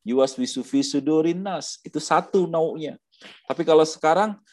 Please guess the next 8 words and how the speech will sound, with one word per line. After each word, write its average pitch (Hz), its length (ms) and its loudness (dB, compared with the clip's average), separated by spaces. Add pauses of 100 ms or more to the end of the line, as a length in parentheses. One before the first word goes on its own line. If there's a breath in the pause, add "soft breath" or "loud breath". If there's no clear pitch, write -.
(160)
satu 175 640 0
disebut 147 480 -2
masdarul 131 640 2
isti'adahnya, 113 960 -2
tapi 170 560 -2 (160)
naul 131 480 2
isti'adahnya 117 880 -2
empat. 104 400 -8